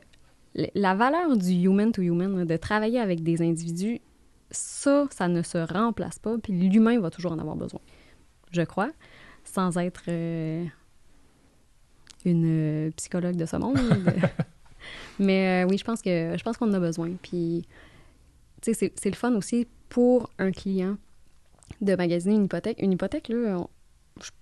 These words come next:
Speaker 1: pense pas que ce soit le sujet préféré des Québécois ou de personnes de se dire, « Bon, c'est le temps de renouveler. »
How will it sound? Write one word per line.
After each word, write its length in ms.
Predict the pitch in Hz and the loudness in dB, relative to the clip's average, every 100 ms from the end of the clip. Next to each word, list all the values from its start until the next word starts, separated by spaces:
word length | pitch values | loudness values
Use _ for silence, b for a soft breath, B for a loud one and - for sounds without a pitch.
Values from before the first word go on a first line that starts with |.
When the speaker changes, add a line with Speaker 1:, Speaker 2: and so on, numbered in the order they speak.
| - | 0
Speaker 1:
pense 200 | 214 196 | 2 2
pas 100 | 254 | 0
que 60 | |
ce 80 | 214 | 0
soit 160 | 190 226 | 0 2
le 140 | 196 | 2
sujet 420 | 175 - 190 202 | 0 -2 2 2
préféré 760 | 208 - 185 - 175 175 202 202 | 2 -2 -6 -2 -2 0 0 -2
des 300 | 180 165 196 | -6 0 2
Québécois 480 | 214 208 175 - 196 | 2 2 0 0 0
ou 120 | 196 | 0
de 120 | 175 160 | 0 -2
personnes 480 | - 165 - 220 | -4 -8 -2 0
de 100 | 202 175 | 2 0
se 60 | |
dire, « 180 | 190 196 | -2 -2
Bon, 220 | 175 175 - | 0 -2 -4
c'est 180 | - 160 | -10 -10
le 60 | |
temps 140 | 160 170 | -4 -4
de 80 | |
renouveler. » 400 | 165 165 160 240 | 0 0 0 -2